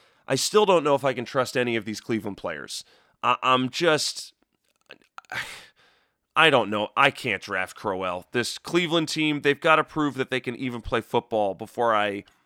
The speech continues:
really roll with any of these offensive players. Terrell Pryor in, in Washington, I like it. I think Terrell Pryor is gonna be dominant. I think he actually should be higher. I would rank him above,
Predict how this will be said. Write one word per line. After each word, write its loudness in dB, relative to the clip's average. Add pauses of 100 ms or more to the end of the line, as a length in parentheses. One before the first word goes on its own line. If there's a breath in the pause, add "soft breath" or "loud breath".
(140 soft breath)
really 2
roll 4
with -2
any -2
of -4
these -8
offensive -4
players. -6 (420 loud breath)
Terrell 4
Pryor 6
in, 0
in -2
Washington, 0
I 8
like 4
it. -6 (520 soft breath)
I 0
think 0
Terrell 6
Pryor 6
is 0
gonna -2
be 0
dominant. 2
I 6
think -4
he 2
actually 4
should -8
be 0
higher. -2 (500 soft breath)
I 6
would 2
rank 4
him 0
above, 4